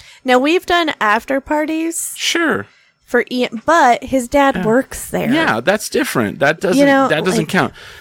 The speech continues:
Speaker 2: This is a place where I
Speaker 1: <laughs> that's
Speaker 2: go
Speaker 1: ridiculous.
Speaker 2: to relax and have a beer. Here's, here's the
Speaker 1: It's
Speaker 2: deal.
Speaker 1: not Chuck E. Cheese.
Speaker 2: Chuck E. Cheese has beer. I was about to say that. Chuck E. Cheese has beer and wine.
Speaker 1: It has terrible pizza,
Speaker 2: And
Speaker 1: though.
Speaker 2: l-, let me tell you a story.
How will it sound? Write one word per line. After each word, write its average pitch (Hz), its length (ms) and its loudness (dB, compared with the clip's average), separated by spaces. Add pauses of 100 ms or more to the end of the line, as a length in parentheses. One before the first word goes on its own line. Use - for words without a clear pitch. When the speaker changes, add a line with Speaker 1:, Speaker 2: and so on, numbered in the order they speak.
(100)
Speaker 2:
This 180 300 0
is 269 200 -4
a 285 40 -4
place 143 520 0
where 143 120 4
I 139 40 2
Speaker 1:
<laughs> 165 80 2
that's 180 40 4
Speaker 2:
go 151 200 6
Speaker 1:
ridiculous. - 280 2
Speaker 2:
to - 60 2
relax - 500 2
and 120 160 0
have 120 280 0
a 175 80 0
beer. 110 420 0 (500)
Here's, 240 300 -2
here's 214 300 0
the 190 80 -2
Speaker 1:
It's 294 100 2
Speaker 2:
deal. - 80 2
Speaker 1:
not 392 220 2
Chuck 339 220 0
E. 294 80 -2
Cheese. 269 460 0
Speaker 2:
Chuck 202 240 0
E. 220 80 -2
Cheese 175 260 -2
has - 380 -4
beer. 123 420 -2
I - 40 -6
was 104 120 -4
about 127 140 0
to - 60 -8
say 113 160 0
that. 110 180 0
Chuck 151 200 -2
E. 175 40 -10
Cheese 151 220 -4
has 120 260 0
beer 101 360 0
and 131 180 0
wine. 90 240 -2
Speaker 1:
It 220 60 0
has 262 200 -2
terrible 196 380 -2
pizza, - 320 -10
Speaker 2:
And 127 180 0
Speaker 1:
though. 135 100 0
Speaker 2:
l-, - 120 -10
let 139 220 2
me 175 100 -2
tell 180 180 -2
you 156 100 2
a 135 40 0
story. 98 480 -2